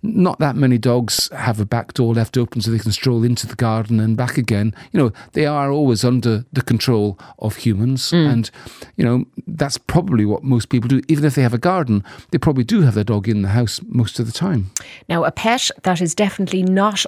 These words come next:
Speaker 2: under the control of humans, as far as I can see, is a cat.
Speaker 1: Mm.
Speaker 2: Um, they own their humans rather than the other way around. Uh, I've
Speaker 1: Mm.
Speaker 2: had several,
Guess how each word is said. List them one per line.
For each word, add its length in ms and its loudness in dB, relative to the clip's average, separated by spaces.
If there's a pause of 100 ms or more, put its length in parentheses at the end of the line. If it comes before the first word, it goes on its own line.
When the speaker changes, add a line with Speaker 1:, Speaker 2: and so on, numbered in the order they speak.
Speaker 2:
under 180 -2
the 100 -6
control 420 0
of 80 -4
humans, 420 -2
as 160 -10
far 140 -4
as 100 -2
I 140 0
can 180 -2
see, 360 -2
is 280 -2
a 60 -4
cat. 480 -4 (220)
Speaker 1:
Mm. 680 2
Speaker 2:
Um, 60 -2 (160)
they 280 4
own 260 2
their 240 4
humans 560 -2
rather 180 0
than 140 0
the 100 2
other 140 0
way 100 2
around. 420 0 (100)
Uh, 80 -4
I've 120 2
Speaker 1:
Mm. 140 4
Speaker 2:
had 220 -2
several, 500 0